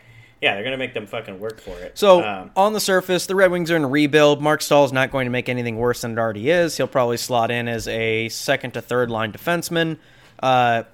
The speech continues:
Speaker 2: a second round pick is good, and the Rangers get to clear some cap space to go for other bigger fish. Uh, good
Speaker 1: Yep.
Speaker 2: trade. Good trade.
Speaker 1: Yep. Not bad. Uh, Peary on the move again for Dylan Sikura. I mean, it's, uh, meh.
Speaker 2: Meh. Meh. Depth,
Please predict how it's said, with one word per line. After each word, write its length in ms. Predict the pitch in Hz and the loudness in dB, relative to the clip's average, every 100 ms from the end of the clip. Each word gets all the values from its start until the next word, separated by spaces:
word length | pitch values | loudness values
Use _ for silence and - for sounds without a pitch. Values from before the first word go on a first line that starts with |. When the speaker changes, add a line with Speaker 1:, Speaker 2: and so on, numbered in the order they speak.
| _ 120 | _ -10
Speaker 2:
a 80 | |
second 400 | - 147 139 135 - _ _ _ - | -4 -4 -4 -6 -10 _ _ _ -6
round 300 | 139 131 - | -4 -4 -4
pick 240 | 135 131 | -4 -2
is 280 | 123 113 - - | -6 -6 -10 -2
good, 400 | 143 156 156 147 - _ - | 4 4 4 0 -14 _ -4
and 460 | 135 135 135 131 123 | -2 0 0 -2 -4
the 60 | 123 | -2
Rangers 340 | 127 123 123 | -2 -2 -6
get 140 | 120 | -8
to 60 | 110 | -10
clear 200 | - 120 | -6 -6
some 160 | 117 113 | -6 -2
cap 240 | 120 104 | -2 -2
space 300 | - 123 117 | -4 -4 -4
to 80 | 107 | -6
go 160 | 113 | -6
for 180 | 110 110 | -4 -4
other 180 | 107 107 | -4 -6
bigger 280 | 98 107 104 | -6 -8 -8
fish. 420 | - 139 - - - - - | 0 0 0 -6 -10 -16 -8
Uh, 240 | 120 120 113 | -2 -2 -2
good 140 | 262 151 | -2 -2
Speaker 1:
Yep. 60 | 135 | 0
Speaker 2:
trade. 160 | - - - | -2 -4 -8
Good 160 | 160 - | -10 -8
trade. 180 | 98 - _ - | -14 -16 _ -8
Speaker 1:
Yep. 160 | 339 - - - | -8 -8 -20 -16
Not 200 | 143 165 | -4 -2
bad. 280 | 143 131 127 - | 0 -2 -2 2
Uh, 340 | 151 143 135 - | 6 6 4 -2
Peary 420 | - 190 202 147 | -4 2 2 2
on 140 | 127 131 | 0 -2
the 60 | |
move 220 | 127 123 | -4 -6
again 360 | 110 107 104 101 | -6 -8 -8 -10
for 200 | - 117 110 104 | -10 -6 -6 -6
Dylan 260 | 131 147 | -6 -6
Sikura. 580 | 143 - - 135 123 110 | -6 -10 -8 -4 -2 -2
I 40 | 107 | -4
mean, 180 | 117 117 | -6 -6
it's, 320 | 117 - 113 | -8 -12 -10
uh, 200 | 107 104 | -8 -8
meh. 300 | 101 98 98 - - 156 | -10 -12 -14 -20 -12 -4
Speaker 2:
Meh. 160 | 156 151 - _ _ _ | -4 -6 -20 _ _ _
Meh. 240 | 131 131 127 - | -8 -8 -8 -4
Depth, 260 | 135 117 | -4 -4